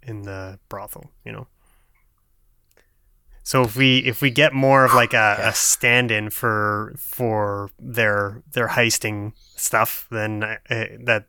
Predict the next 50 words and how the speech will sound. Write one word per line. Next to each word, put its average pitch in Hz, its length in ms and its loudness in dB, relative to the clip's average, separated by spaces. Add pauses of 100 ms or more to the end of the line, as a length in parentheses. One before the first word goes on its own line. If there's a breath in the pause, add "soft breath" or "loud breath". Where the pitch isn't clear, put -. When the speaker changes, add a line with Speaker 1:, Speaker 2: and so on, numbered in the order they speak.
(120)
Speaker 1:
you 117 140 -6
know, 101 200 -10
yeah, 151 120 6
I - 20 6
don't 151 100 4
know. 131 160 6
It's 131 140 2
just, 156 320 -2
it 151 100 -2
just 160 160 -2
doesn't, 156 380 0 (800 loud breath)
it's - 120 4
just 185 160 4
not, 175 160 2
f-, - 220 -10
it, 151 200 -2
I 160 120 6
don't 180 200 2
think - 340 -6
that 165 240 2
that 151 220 4
layer 147 260 4
has 147 260 4
any 151 140 0
stakes - 560 -2
to - 140 -8
me. 98 220 -6
Like, 101 200 -4
it, 113 200 -2
it, - 140 -6
like, 117 100 2
it 120 100 0
just, - 280 -2
it 131 220 -4
lifts 131 420 0
right 127 160 6
out, 123 260 4
and 110 180 -4
you 110 100 -6
don't, 123 500 -2 (400)
like, 127 260 -6
I 120 80 -2
don't 127 260 -4
get 120 160 -2
any, 113 460 -4
there's 123 220 -4
no 147 280 -4
connection 123 540 -6
between 120 400 -10
them 101 200 -14